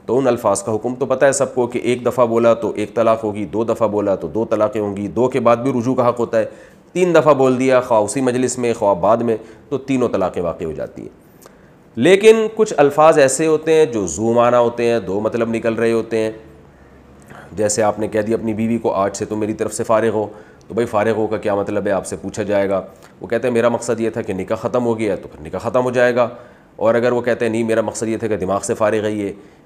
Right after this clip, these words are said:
ये वैसे ही फ़ारिग औरत है, इसका कोई काम ही नहीं है और मैंने इसको बिल्कुल ही फ़ारिग कर दिया," यानी काम काज से फ़ारिग कर दिया है,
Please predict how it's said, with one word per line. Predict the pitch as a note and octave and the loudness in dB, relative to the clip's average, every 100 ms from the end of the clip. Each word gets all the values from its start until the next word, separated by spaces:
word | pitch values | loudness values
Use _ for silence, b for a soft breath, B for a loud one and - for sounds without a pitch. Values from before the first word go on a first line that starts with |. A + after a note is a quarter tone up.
| - | -12
ये | |
वैसे | F2+ F2+ A#2 | -8 -6 -6
ही | |
फ़ारिग | A2 G#2 A2 | -2 0 0
औरत | G2+ G2+ G2 | 0 -2 -2
है, | G2 | -4
इसका | F#2 F#2 | -4 -10
कोई | F#2 | -10
काम | F#2 G2 | -4 -2
ही | A2 | -2
नहीं | G#2 G#2 | -4 -2
है | G#2 | -2
और | G2+ | -2
मैंने | G2 G2 A2 | -2 -2 -2
इसको | G2+ G2 A#2 | -4 -4 -4
बिल्कुल | G#2 F#2+ G#2 | -2 -4 -2
ही | A#2 | 0
फ़ारिग | A#2 A2 | 2 0
कर | A2 G#2+ | 0 -4
दिया," | G2+ A2 | -2 -2
यानी | A#2 | -2
काम | B2+ C3+ D3 | 0 0 2
काज | C3+ B2+ | 2 0
से | C3 | 0
फ़ारिग | A#2 A#2 A2+ | 0 0 -2
कर | G#2+ | -4
दिया | G#2 | -2
है, | A2 | -2